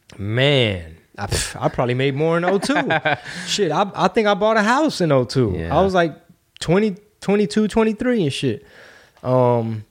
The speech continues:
Speaker 1: so California, we, we will pray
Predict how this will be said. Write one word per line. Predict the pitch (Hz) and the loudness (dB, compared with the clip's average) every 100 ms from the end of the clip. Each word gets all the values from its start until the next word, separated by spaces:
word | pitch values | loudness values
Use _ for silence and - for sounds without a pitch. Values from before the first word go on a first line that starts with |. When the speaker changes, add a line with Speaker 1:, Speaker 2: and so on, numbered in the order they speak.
| _ _ _ _ _ _ - | _ _ _ _ _ _ -16
Speaker 1:
so | - - 170 151 139 131 127 - _ _ _ _ _ _ _ | -10 -2 2 4 4 2 0 -10 _ _ _ _ _ _ _
California, | - 185 170 - 135 113 113 127 | 0 2 2 2 0 0 -4 -10
we, | 113 127 147 | -4 0 0
we | 131 135 | 2 0
will | 143 110 | 2 0
pray | - 151 123 98 | 0 2 2 0